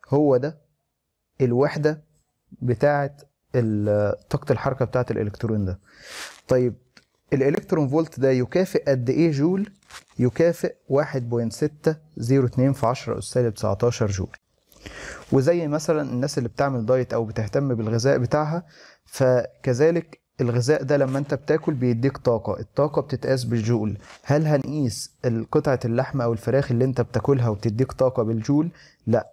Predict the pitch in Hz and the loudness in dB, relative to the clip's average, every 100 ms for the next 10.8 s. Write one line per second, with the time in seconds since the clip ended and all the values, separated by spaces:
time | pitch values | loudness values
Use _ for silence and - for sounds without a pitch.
0 | _ 127 127 143 151 - 156 - 143 143 | _ -2 -2 0 -2 0 -2 0 0 0
1 | 131 139 123 - 120 104 95 95 _ _ | 0 0 0 0 0 0 -2 -8 _ _
2 | _ - 117 113 139 156 151 - 123 104 | _ -2 0 4 4 2 -4 -4 -4 0
3 | 135 147 151 151 _ _ _ - 131 123 | 0 2 -2 -6 _ _ _ 0 4 4
4 | 120 147 151 _ _ _ _ _ - 110 | 2 -2 -6 _ _ _ _ _ 0 2
5 | 107 104 104 101 107 - _ _ _ - | 2 2 0 0 -4 -12 _ _ _ -20
6 | - - - 117 151 151 123 117 110 147 | -20 -20 -4 -2 0 0 -2 0 0 0
7 | 143 123 117 107 139 175 175 _ _ _ | 0 -2 -2 0 0 -2 -6 _ _ _
8 | - 120 120 - 131 123 - 117 127 143 | -4 0 0 0 0 0 0 0 0 0
9 | 151 - _ _ - 120 120 135 117 110 | -4 -8 _ _ -2 2 4 2 0 -2
10 | 127 127 123 131 113 113 104 101 | 0 0 0 -4 -2 -2 -2 -4